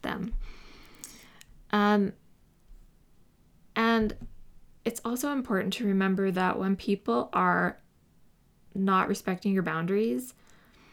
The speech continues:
once in a while, it's because they're just a jerk and they don't respect anyone and they just want everyone to cater to their whims.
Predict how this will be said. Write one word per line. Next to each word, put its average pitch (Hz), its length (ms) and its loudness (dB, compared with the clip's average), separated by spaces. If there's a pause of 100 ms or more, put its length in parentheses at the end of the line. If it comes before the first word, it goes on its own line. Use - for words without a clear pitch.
(580)
once 285 320 4
in 269 80 2
a 254 60 4
while, 196 540 6 (160)
it's - 260 2
because 185 600 2
they're 185 160 2
just 180 220 -2
a 180 100 -2
jerk 170 400 -2
and 180 120 2
they 175 60 2
don't 170 180 0
respect 180 400 -4
anyone 208 400 4
and 180 160 2
they 180 100 2
just 170 220 -4
want 180 180 0
everyone 170 300 -2
to - 80 -8
cater 170 280 -6
to - 140 -8
their 175 140 -4
whims. - 420 -8